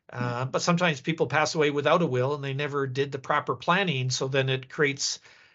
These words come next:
Speaker 1: those claims. So if somebody's on, on aish, the Assured Income for the Severely Handicapped, they have a long-term disability,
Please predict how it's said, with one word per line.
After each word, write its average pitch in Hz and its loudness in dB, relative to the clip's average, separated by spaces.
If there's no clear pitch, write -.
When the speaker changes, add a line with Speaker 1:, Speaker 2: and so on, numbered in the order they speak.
Speaker 1:
those 135 2
claims. 147 2
So 127 0
if 123 0
somebody's 139 -2
on, 135 -2
on 131 0
aish, 131 0
the 127 -4
Assured 135 0
Income 127 0
for 127 0
the 127 -2
Severely 127 2
Handicapped, 131 0
they 120 0
have 127 2
a 131 2
long-term 131 2
disability, 123 2